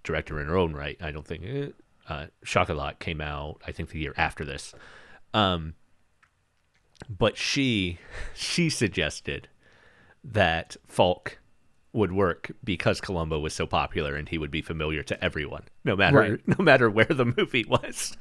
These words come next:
Speaker 1: <laughs> right? No
Speaker 2: Right.
Speaker 1: matter where they showed it, people would know who P-, Peter Falk was. Um, yeah.
Speaker 2: Well, and they, and they d-, address that slightly a little. Like, I think, um, Peter
Speaker 1: Right,
Speaker 2: Falk
Speaker 1: right, right.
Speaker 2: himself
Speaker 1: They, uh,
Speaker 2: addresses that very
Speaker 1: right.
Speaker 2: gently
Speaker 1: Falk
Speaker 2: in the,
Speaker 1: talks
Speaker 2: in
Speaker 1: about
Speaker 2: the,
Speaker 1: it.
Speaker 2: in,
Speaker 1: Yeah,
Speaker 2: in the
Speaker 1: yeah, I'm
Speaker 2: documentary.
Speaker 1: kinda,
Speaker 2: He's like,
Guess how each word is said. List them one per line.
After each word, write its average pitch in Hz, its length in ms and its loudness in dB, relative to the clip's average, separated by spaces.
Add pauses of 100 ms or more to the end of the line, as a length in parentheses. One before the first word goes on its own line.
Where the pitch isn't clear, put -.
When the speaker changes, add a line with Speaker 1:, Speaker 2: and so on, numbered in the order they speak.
Speaker 1:
<laughs> - 120 -14
right? 117 340 2
No 277 320 -2
Speaker 2:
Right. 117 180 8
Speaker 1:
matter 117 180 6
where 110 120 6
they 107 120 6
showed 101 300 4
it, 82 140 -4
people 95 220 2
would 90 100 2
know 90 140 2
who 90 80 0
P-, - 220 -8
Peter 87 220 0
Falk 90 240 -2
was. - 240 -10 (720)
Um, 85 440 0 (1000)
yeah. 98 240 0
Speaker 2:
Well, 320 220 12
and 269 100 6
they, 285 160 4 (140)
and 240 140 4
they 262 120 8
d-, 185 180 6
address 202 380 10
that 170 200 6
slightly 147 680 6
a 110 60 6
little. 120 180 8
Like, 120 200 6
I 123 100 8
think, 127 260 4
um, 95 400 2 (240)
Peter 180 200 10
Speaker 1:
Right, 160 140 12
Speaker 2:
Falk 151 160 12
Speaker 1:
right, 104 160 10
right. 117 180 6
Speaker 2:
himself 135 240 8
Speaker 1:
They, 123 60 8
uh, - 40 6
Speaker 2:
addresses 113 340 6
that 104 160 2
very 147 260 10
Speaker 1:
right. 117 160 4
Speaker 2:
gently 135 340 8
Speaker 1:
Falk 110 180 10
Speaker 2:
in 117 60 4
the, 113 40 4
Speaker 1:
talks 113 200 4
Speaker 2:
in 120 120 4
Speaker 1:
about 113 200 2 (340)
Speaker 2:
the, 123 100 0
Speaker 1:
it. 117 80 -2
Speaker 2:
in, 123 160 4
Speaker 1:
Yeah, 196 220 12
Speaker 2:
in 113 80 2
the - 80 2
Speaker 1:
yeah, 175 140 8
I'm 175 80 2
Speaker 2:
documentary. 214 220 4
Speaker 1:
kinda, - 100 6
Speaker 2:
He's 113 160 2
like, 113 140 2